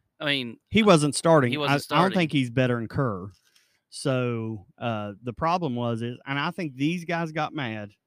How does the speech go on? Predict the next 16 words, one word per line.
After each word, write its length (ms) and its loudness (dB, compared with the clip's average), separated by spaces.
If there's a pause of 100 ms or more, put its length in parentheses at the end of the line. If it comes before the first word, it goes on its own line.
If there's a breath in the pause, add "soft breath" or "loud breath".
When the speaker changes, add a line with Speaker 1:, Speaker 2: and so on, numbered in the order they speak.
(460)
Speaker 2:
'cause 220 -6
the 180 -12
Edwards, 720 0 (540)
the 80 -10
Kerr, 600 -4 (200)
the 80 -6
Battle 420 -4
kid 320 -6
probably 300 2
got 220 -4
bigger 340 -4
N 160 -6
I 220 -2
L 140 -4
deals. 340 -4
Speaker 1:
Absolutely. 520 -12